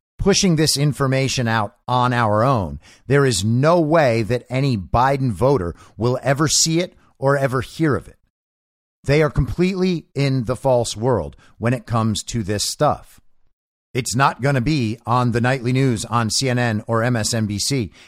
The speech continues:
and it won't be on Fox unless Tucker decides to go after it. So we'll see about that. But keep that in mind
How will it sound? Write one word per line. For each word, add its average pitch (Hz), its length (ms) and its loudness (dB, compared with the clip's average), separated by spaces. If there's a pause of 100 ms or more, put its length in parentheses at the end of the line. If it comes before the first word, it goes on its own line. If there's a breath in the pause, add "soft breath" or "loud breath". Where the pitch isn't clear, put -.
(100 loud breath)
and 127 100 -2
it 117 120 -2
won't 180 260 0
be 135 160 0
on 120 220 2
Fox 139 480 0 (180)
unless 120 800 0 (480)
Tucker 151 320 2
decides 117 460 0
to 110 60 -4
go 110 200 0
after 120 400 0
it. - 80 -20 (280)
So - 160 -4
we'll 120 220 0
see 139 220 -2
about 85 300 -6
that. 104 300 -4 (920)
But - 160 -10
keep 208 240 -2
that 220 220 0
in 185 100 2
mind 110 400 0